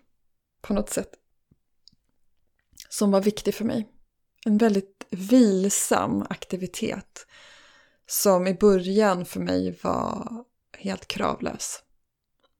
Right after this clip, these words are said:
Efter den här utmattningen så, eh, sa jag upp mig från det jobb jag hade och, eh, för jag jobbade på kontor som, eh, assistent, eh, på telekombolag.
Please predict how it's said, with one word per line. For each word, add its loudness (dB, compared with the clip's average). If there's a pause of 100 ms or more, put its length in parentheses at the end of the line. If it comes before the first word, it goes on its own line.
(1800)
Efter 4
den 4
här 4
utmattningen -2
så, 0
eh, -4
sa -2
jag 2
upp 4
mig -4
från -8
det -6
jobb 0
jag 4
hade 0 (280)
och, -6
eh, -6 (920)
för 2
jag 6
jobbade 2
på -2
kontor -2
som, -2
eh, -4
assistent, -2
eh, -8
på -10
telekombolag. -2